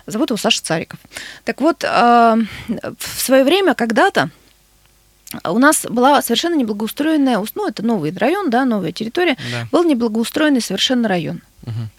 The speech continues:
Speaker 1: И вот везде была какая-то грязь, я не знаю, там какие-то дурацкие, вот этот жаккард, знаете, да, что такое
Speaker 2: Да,
Speaker 1: жаккард? Это
Speaker 2: да.
Speaker 1: когда из всяких шин там делают лебедей вот этих вот,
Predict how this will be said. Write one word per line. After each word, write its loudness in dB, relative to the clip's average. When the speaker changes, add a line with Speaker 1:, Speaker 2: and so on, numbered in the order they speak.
Speaker 1:
И 6
вот 0
везде 2
была 2
какая-то 0
грязь, 2
я 2
не 4
знаю, 4
там -2
какие-то -4
дурацкие, 0
вот -4
этот -2
жаккард, 2
знаете, -2
да, -2
что -6
такое -4
Speaker 2:
Да, -4
Speaker 1:
жаккард? -4
Это -6
Speaker 2:
да. -6
Speaker 1:
когда -4
из -6
всяких -8
шин 2
там -2
делают -4
лебедей -2
вот -6
этих -14
вот, -10